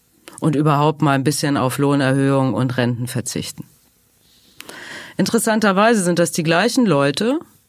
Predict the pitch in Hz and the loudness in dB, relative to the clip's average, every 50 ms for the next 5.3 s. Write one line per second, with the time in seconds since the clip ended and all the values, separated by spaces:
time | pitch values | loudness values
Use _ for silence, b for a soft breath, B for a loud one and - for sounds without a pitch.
0 | _ _ _ _ _ _ _ _ _ _ - 175 165 - 156 165 226 - - 190 | _ _ _ _ _ _ _ _ _ _ -2 -2 0 2 2 0 0 0 -2 -2
1 | 180 - - 151 135 131 139 151 202 240 240 - _ _ _ _ B B B B | -2 -2 -4 -2 0 0 0 0 0 -4 -6 -10 _ _ _ _ B B B B
2 | B B B B B B B B - 160 151 - 120 143 160 180 185 - 190 175 | B B B B B B B B -2 -2 0 0 2 2 2 2 2 2 0 0
3 | - 143 151 156 139 127 147 139 - - - - 151 160 170 185 185 175 175 160 | 2 2 2 2 0 0 -4 -4 -4 -6 -2 0 2 2 4 4 2 2 0 0
4 | 170 170 160 147 151 160 156 170 160 160 156 156 143 131 120 110 - - 101 - | -2 -2 -2 -2 -2 -2 -2 0 0 2 2 2 0 0 -2 -4 -6 -8 -10 -8
5 | - - - - - | -8 -8 -10 -10 -12